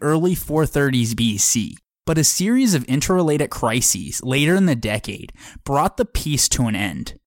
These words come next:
and in these crises, Corinth would play the largest and most influential part. As we mentioned earlier, in the absence of a strong commitment to amicable coexistence,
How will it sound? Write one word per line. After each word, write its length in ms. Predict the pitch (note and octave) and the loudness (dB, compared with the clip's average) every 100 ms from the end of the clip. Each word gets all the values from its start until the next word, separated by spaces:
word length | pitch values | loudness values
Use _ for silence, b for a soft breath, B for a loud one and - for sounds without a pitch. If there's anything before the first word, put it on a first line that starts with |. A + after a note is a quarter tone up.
| _ - | _ -2
and 100 | C#3 | 0
in 100 | C#3 | 2
these 240 | E3 G3 | 2 0
crises, 800 | - D3+ B2+ C3 - G2 - - - - | -2 0 0 0 -2 -4 -6 -6 -8 -8
Corinth 580 | - D#3 D#3 A#2 F#2+ - | 0 2 2 0 -4 -4
would 140 | A#2 | -4
play 300 | - - D3 | -4 -2 0
the 140 | D#3+ E3+ | 2 2
largest 680 | A#2+ A#2 A#2+ G#2+ - - | 2 2 2 0 -8 -8
and 140 | C3+ C#3+ | -4 0
most 260 | C#3+ B2 | 0 0
influential 640 | - C3+ C#3 C3 A#2+ - - | -2 -2 0 2 0 -2 -6
part. 520 | - G#2 - - - _ _ _ _ _ _ _ _ _ _ _ _ _ _ _ _ | -6 -6 -8 -14 -20 _ _ _ _ _ _ _ _ _ _ _ _ _ _ _ _
As 140 | F3 F3+ | 0 2
we 140 | B3+ | 2
mentioned 420 | D#4+ E4+ C4+ A3 | 4 2 4 2
earlier, 540 | G#2 A#2 G2+ G2 - - - - | 4 2 0 -4 -6 -8 -8 0
in 120 | E3 | 2
the 120 | F3 | 2
absence 560 | C3+ D3+ - - G2+ - | 0 0 0 -2 -2 -2
of 100 | B2+ | 0
a 40 | |
strong 580 | - - C#3+ D3 F#3 B3 | 2 0 0 2 4 2
commitment 640 | - D#3 C3+ A#2+ G2+ - | 2 2 2 0 -4 -6
to 120 | - | -2
amicable 460 | C3 C#3+ - D#3 B2+ | 0 2 2 0 0
coexistence, 880 | - B2+ G#2+ G#2 G2+ - - - | 0 0 -2 -4 -4 -4 -4 -4